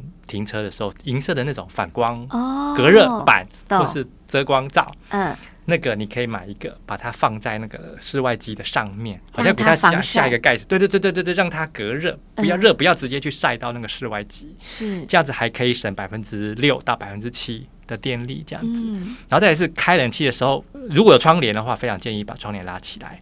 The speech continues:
Speaker 2: 嗯。
Speaker 1: 然后呢，门缝，像我都会用湿毛巾把门缝堵住，还有窗台的，窗台的缝也把它堵住，就是确保冷气不要外流。
Speaker 2: 嗯。
Speaker 1: 然后再来就是你不要一直进进出出，一直进进出出，
Speaker 2: <laughs>
Speaker 1: 要把所有该拿的都拿好。
Speaker 2: 对。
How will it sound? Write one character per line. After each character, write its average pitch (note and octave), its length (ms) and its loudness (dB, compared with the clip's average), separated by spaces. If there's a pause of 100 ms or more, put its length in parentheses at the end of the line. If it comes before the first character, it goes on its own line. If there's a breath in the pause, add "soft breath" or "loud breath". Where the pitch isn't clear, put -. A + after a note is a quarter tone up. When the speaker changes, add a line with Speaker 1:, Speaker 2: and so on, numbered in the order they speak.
(120)
Speaker 2:
嗯。 F#3 300 -6
Speaker 1:
然 G#2+ 140 -6
后 C#3+ 140 0
呢， A2+ 340 -4
门 A2+ 240 0
缝， A2+ 380 2
像 C#3 160 0
我 F#2+ 80 -2
都 A#2+ 180 -2
会 A#2 200 -2
用 G#2 440 -4
湿 - 220 -8
毛 G2 180 -6
巾 G#2 220 -8
把 G#2 120 -10
门 F#2 240 -12
缝 G#2 440 -8
堵 F2+ 240 -10
住， - 200 -10 (160)
还 - 140 -6
有 G#2+ 80 -4
窗 A#2 320 -6
台 - 240 -8
的， D3 120 -14
窗 - 280 -12
台 G2+ 140 -8
的 F#2+ 80 -10
缝 A2 280 0
也 G#2 80 -14
把 G2 140 -16
它 A2 120 -10
堵 - 260 -16
住， - 160 -16
就 F3+ 100 -6
是 E3+ 180 -8 (640 loud breath)
确 G3 160 6
保 A2+ 160 2
冷 G#2+ 160 -2
气 - 160 -2
不 E3 160 -4
要 G#3+ 140 8
外 F#3+ 220 6
流。 G#2+ 280 0 (140)
Speaker 2:
嗯。 A3 100 -2
Speaker 1:
然 C#3+ 80 2
后 F3 40 0
再 G#3+ 80 4
来 E3+ 60 2
就 F#3+ 60 4
是 F#3 80 0
你 B2+ 120 -4
不 B2 100 0
要 G#3 140 6
一 G#3+ 80 2
直 C#3+ 160 -4 (120)
进 E3 200 0
进 E3 120 2
出 D3+ 160 -4
出， C#3+ 140 -8
一 D#3 100 -6
直 A#2+ 100 0
进 D4 180 2
进 D#4+ 100 4
出 D3 80 0
出， E3+ 60 6
Speaker 2:
<laughs> - 20 6
Speaker 1:
要 A3 60 6
把 D3+ 120 10
所 F3+ 180 6
有 F3 60 8
该 G3+ 140 8
拿 E3+ 100 6
的 D3+ 140 6
都 F#3+ 140 2
拿 D3+ 260 6
好。 F#2+ 340 -2 (160 loud breath)
Speaker 2:
对。 B3 320 0